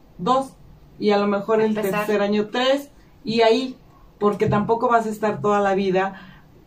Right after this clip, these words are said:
Speaker 1: batallando y diciendo y pidiendo deseos o pronosticando cuestiones financieras, porque no todo en la vida es dinero.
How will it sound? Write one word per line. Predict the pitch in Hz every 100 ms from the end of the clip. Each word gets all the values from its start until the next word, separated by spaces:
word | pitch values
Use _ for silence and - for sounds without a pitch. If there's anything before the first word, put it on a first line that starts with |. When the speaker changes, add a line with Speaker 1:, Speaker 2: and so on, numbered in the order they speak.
| -
Speaker 1:
batallando | 165 175 180 180 190 190 185 190
y | 214 190
diciendo | 185 180 190 180 185 185 - -
y | 175
pidiendo | 180 202 208 208 214
deseos | 202 175 196 196 196 220 - - - - _ - - -
o | 175 170 165 -
pronosticando | 180 180 180 180 175 - 180 - 190 180 190 214 - - -
cuestiones | 190 180 190 180 175
financieras, | 180 175 175 208 175
porque | - 160 180
no | 180 175
todo | 196 190
en | 196
la | 190 165
vida | 165 165
es | 165
dinero. | 170 175 160